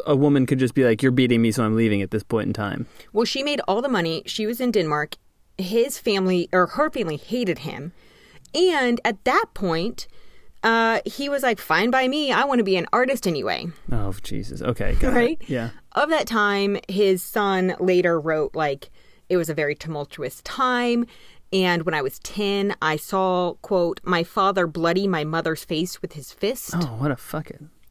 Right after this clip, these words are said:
Speaker 2: Yeah. So
Speaker 1: dick.
Speaker 2: when she's like, "Get out," to the left, to the left, he's like, "Cool,"
Speaker 1: Hmm.
Speaker 2: takes his oldest kid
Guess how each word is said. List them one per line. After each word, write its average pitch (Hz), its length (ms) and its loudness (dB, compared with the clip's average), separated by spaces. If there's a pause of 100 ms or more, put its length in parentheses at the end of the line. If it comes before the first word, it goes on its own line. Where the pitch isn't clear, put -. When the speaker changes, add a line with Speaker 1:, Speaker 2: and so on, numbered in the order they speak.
(120)
Speaker 2:
Yeah. 160 340 -2 (460)
So 220 260 0
Speaker 1:
dick. 202 160 6
Speaker 2:
when 214 180 4
she's 330 480 2
like, 170 420 -4
"Get 185 180 2
out," 196 460 0 (120)
to 214 100 -4
the 196 100 2
left, 190 320 2
to 208 80 -6
the 175 100 -2
left, 175 520 0
he's 180 240 -2
like, 156 160 -2 (260)
"Cool," 190 600 2 (180)
Speaker 1:
Hmm. 127 220 0
Speaker 2:
takes 185 280 2
his 180 240 -4
oldest 247 460 2
kid 175 360 0